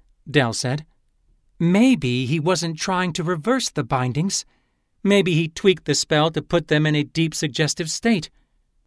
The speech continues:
not only controlling their weird, but their volition as well. True zombification." Dell looked like she was going to say more, but did a double take over Sev's shoulder.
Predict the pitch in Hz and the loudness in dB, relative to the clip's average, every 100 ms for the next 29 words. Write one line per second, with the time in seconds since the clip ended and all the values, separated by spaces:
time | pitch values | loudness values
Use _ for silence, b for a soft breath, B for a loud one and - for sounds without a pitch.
0 | - 190 202 196 165 165 151 - 170 151 | 0 0 2 2 2 0 0 2 2 2
1 | 143 139 127 233 151 143 _ _ _ 180 | 0 -2 -2 0 0 -2 _ _ _ -2
2 | 170 160 147 156 156 247 - 139 151 151 | 2 0 2 0 2 -2 -2 -4 -4 -2
3 | 247 254 143 - _ _ _ _ _ _ | 0 0 -2 -8 _ _ _ _ _ _
4 | _ - - 247 165 147 - 156 156 160 | _ -6 0 4 4 2 0 0 0 -2
5 | 180 - 240 - 135 123 _ _ _ _ | -6 -2 0 0 -4 -8 _ _ _ _
6 | _ _ _ 147 156 131 117 147 - 120 | _ _ _ 2 4 4 2 0 0 -4
7 | 113 135 113 117 127 113 - 123 120 127 | -2 -4 -2 0 0 -2 -4 -2 -2 -2
8 | 156 - _ _ _ 156 156 147 120 175 | -4 -8 _ _ _ 0 2 2 2 0
9 | 135 110 113 113 113 110 113 - 113 113 | 0 -2 -4 -2 -4 -4 -4 -4 -4 -6
10 | - 170 123 120 | -4 -4 -2 -6